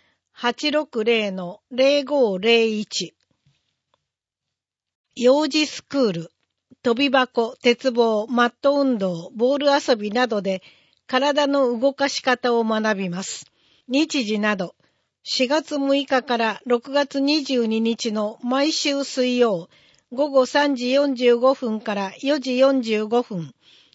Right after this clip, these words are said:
いかがスポーツセンター、全十回。対象は年長。参加費七千八百円。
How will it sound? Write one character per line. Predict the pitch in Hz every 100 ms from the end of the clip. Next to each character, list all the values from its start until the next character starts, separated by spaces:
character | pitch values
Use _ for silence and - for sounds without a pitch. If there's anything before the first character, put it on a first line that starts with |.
| _ _
い | 285 247
か | 302 302
が | 254 208
ス | -
ポ | - 269
ー | 254
ツ | 254
セ | 262 226
ン | 190
タ | 180
ー、 | 156 139 _ _ _ 233
全 | 220 285 233
十 | 190 208 -
回。 | - 233 156 _ _ _ _ _
対 | 269 285
象 | - 294 269 254
は | 240 220 _
年 | 247 240 254 262
長。 | - 240 220 202 - _ _ _ _ -
参 | 294 277 285
加 | 285
費 | 254 196 - -
七 | 240 269 294
千 | 302 240
八 | 175 202 -
百 | 240 - 214
円。 | 165 139